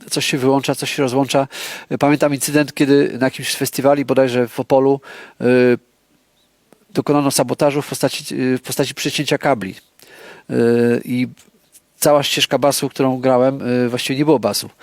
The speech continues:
Więc, y, no to było dosyć trudne, <laughs> ponieważ, y, grałem ze świadomością, że, że nie słychać, co gram. To taki, taka ciekawostka. Poproszę następne pytanie.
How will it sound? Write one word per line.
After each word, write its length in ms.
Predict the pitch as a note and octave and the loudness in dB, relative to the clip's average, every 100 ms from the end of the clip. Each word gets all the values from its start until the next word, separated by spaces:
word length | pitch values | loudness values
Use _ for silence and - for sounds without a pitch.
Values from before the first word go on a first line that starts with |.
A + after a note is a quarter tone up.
| - - - - - | -20 -18 -20 -20 -6
Więc, 360 | A#2+ A2+ - | -4 -2 0
y, 460 | B2+ B2+ B2+ B2+ C3 - - - - - | 2 2 4 2 -2 -6 -12 -12 -8 -4
no 100 | C3 | 0
to 80 | |
było 140 | C3+ C#3 | 2 0
dosyć 240 | C3 C3 | 0 -2
trudne, 280 | - C#3 B2 | -2 0 0
<laughs> 60 | C3+ | 0
ponieważ, 360 | D3 C3+ B2+ - - - - - - - | 0 0 -2 -6 -18 -18 -18 -20 -20 -4
y, 180 | C3+ C3+ | -2 -2
grałem 400 | - C#3+ C#3+ C#3 | -4 2 2 2
ze 60 | |
świadomością, 500 | - D#3 C#3 C3+ D#3+ | -2 0 0 0 -2
że, 220 | C3+ C#3+ B2+ | 0 0 0
że 100 | C#3 | -2
nie 120 | C#3 | -2
słychać, 260 | C#3+ D3 | 0 0
co 120 | D3+ D#3 | 0 2
gram. 280 | C3 F#2+ - _ _ - - - - - _ | 2 0 -12 _ _ -20 -20 -20 -20 -20 _
To 80 | - | -6
taki, 200 | B2+ - | -6 -4
taka 200 | B2 B2+ | -6 -4
ciekawostka. 600 | - B2 G2+ - - - _ _ _ _ _ _ - - - | -4 -2 -2 -6 -12 -18 _ _ _ _ _ _ -20 -20 -8
Poproszę 300 | C3+ C#3 C#3+ | -4 -2 -2
następne 340 | - B2 A#2 | -4 -8 -8
pytanie. 380 | A#2 A2 G2 | -10 -12 -14